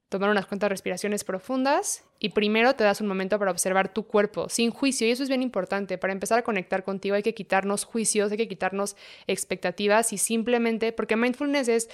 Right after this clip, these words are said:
estar presente, estar en el momento, pero en aceptación de lo que es, de lo que hay, no, no de lo que me gustaría, ni de lo que no me gustaría, ¿no? De lo que hay. Entonces,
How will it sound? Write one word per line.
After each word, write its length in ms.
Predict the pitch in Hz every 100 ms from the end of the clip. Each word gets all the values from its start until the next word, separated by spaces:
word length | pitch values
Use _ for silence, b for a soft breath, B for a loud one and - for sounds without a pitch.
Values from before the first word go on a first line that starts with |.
| B B
estar 320 | - 190 208 214
presente, 520 | 226 220 208 202 202
estar 240 | 196 202
en 60 | 208
el 80 | 190
momento, 500 | 180 185 190 208 226
pero 160 | 196
en 100 | 185
aceptación 720 | 185 190 190 175 165 208 190 185 -
de 100 | 185
lo 140 | 185
que 220 | 180 180
es, 280 | 185 - - -
de 100 | 196
lo 120 | 190
que 100 | 175
hay, 260 | 190 185 175 _ _ _ _ _ _ -
no, 460 | 202 202 208 202
no 160 | 190 208
de 120 | 226
lo 100 | 208
que 80 | 185
me 100 | 175
gustaría, 600 | 170 170 180 185 190 156 - _ -
ni 140 | 196
de 100 | 180
lo 120 | 180 175
que 80 |
no 120 | 175 196
me 120 | 196
gustaría, 540 | 185 - 170 180 - _ _ _ _ -
¿no? 200 | 185 202
De 120 | 208
lo 120 | 180 170
que 100 | 190
hay. 100 | 180
Entonces, 380 | 180 190 196